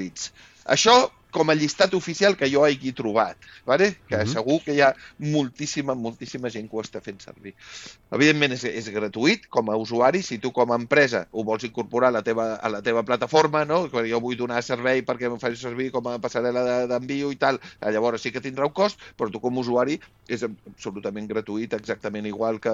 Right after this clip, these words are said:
Speaker 1: Google Maps o que qualsevol altra d'aquestes tecnologies. I, i tenint l'avantatge aquesta, que, que incorporem, barregem la, la gran base de datos de Google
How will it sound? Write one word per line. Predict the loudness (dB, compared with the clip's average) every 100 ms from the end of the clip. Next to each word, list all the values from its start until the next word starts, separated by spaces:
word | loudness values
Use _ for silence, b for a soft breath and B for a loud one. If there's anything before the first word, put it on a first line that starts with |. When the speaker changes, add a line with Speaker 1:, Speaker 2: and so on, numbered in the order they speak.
| 0
Speaker 1:
Google | -2 -2 2
Maps | 4 4 0
o |
que | -6 -4
qualsevol | -6 -4 -2 0
altra | 0 -2 -4
d'aquestes | -4 -6 -8 -6 -6 -8
tecnologies. | -10 -6 -6 -2 2 2 2 -12 B B B B B B _ _ 4
I, | 8 8 8 4 2 0 0
i | -2
tenint | 0 -2 2
l'avantatge | 4 4 2 2 2
aquesta, | -2 -4 -6 -4
que, | -4 -4 -8
que | -2 -2
incorporem, | -2 -4 -4 -4 -4 2 4 4 2 0
barregem | 2 2 4 2 2 -8 _ _ -8
la, | -2 2 4 4 2 0 -2
la | -4 -2 0 4
gran | 2 2
base | -2 0 2
de | 2 2
datos | 2 0 -2
de | 0
Google | 0 4 2